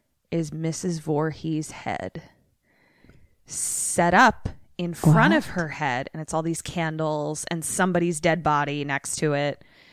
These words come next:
Speaker 1: Can't tell. It's just
Speaker 2: Is it Alice's dead body?
Speaker 1: Mm, didn't look like Alice, but I'm not sure.
Speaker 2: Okay.
Speaker 1: Uh, and then in front of the head, so the altar, the head is in the center of the circular table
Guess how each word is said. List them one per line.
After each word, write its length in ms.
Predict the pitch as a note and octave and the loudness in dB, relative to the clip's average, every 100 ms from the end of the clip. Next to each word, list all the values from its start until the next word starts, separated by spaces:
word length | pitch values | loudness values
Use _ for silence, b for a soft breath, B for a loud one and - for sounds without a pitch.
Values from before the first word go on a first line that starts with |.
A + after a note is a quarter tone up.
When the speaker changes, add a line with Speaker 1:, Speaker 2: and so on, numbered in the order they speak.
| b b b _ - | b b b _ -6
Speaker 1:
Can't 260 | - - | -2 -2
tell. 300 | - C3+ C3 | 2 2 4
It's 100 | D#3 | 2
just 240 | - - - - | -4 -10 -10 0
Speaker 2:
Is 80 | E3 | 0
it 80 | - | 2
Alice's 420 | D3 C#3 F#3+ F#3+ | 2 2 0 -2
dead 160 | G#3 G#3+ | 0 0
body? 260 | A#3+ C4+ G#4 - | 0 -2 -4 -4
Speaker 1:
Mm, 680 | F#3+ F#3+ F#3 F#3 F#3 F#3 F#3 _ - - b b b b b b b | -2 0 0 -2 -2 -2 -6 _ -16 -16 b b b b b b b
didn't 180 | - G3+ | 0 2
look 140 | F#3+ E3 | 2 0
like 140 | E3 | -2
Alice, 420 | G2+ F#2 C#2 - | 0 0 -2 -4
but 140 | - E3 | 0 0
I'm 80 | |
not 160 | D3 - | 0 -2
sure. 180 | - - | 0 0
Speaker 2:
Okay. 160 | - - b b b b - | -2 -8 b b b b 6
Speaker 1:
Uh, 460 | F#3+ F3+ E3+ D#3+ E3+ - - _ _ _ - | 8 10 8 6 0 -12 -20 _ _ _ -2
and 160 | G3 | 0
then 120 | F#3+ | 0
in 100 | F#3 | -2
front 320 | E3+ - G#3 A#3 | -4 2 4 4
of 120 | A3 | 4
the 80 | G3 | 2
head, 280 | F3+ F#3+ - | 6 4 6
so 120 | F#3+ | 4
the 80 | - | 6
altar, 400 | F3+ F3+ G#3 - | 6 4 0 -2
the 220 | F#3+ E3+ | 4 4
head 300 | E3 - G#3 | 4 6 6
is 120 | A3 | 6
in 120 | G#3 F#3 | 4 2
the 80 | |
center 400 | E3+ - F3 F#3 | 2 2 2 4
of 100 | F3+ | 2
the 60 | E3+ | 2
circular 600 | - E3+ - E3+ E3 E3 | 2 2 2 4 4 4
table 520 | - E3+ D#3 D#3+ A#3+ | 0 -2 2 4 2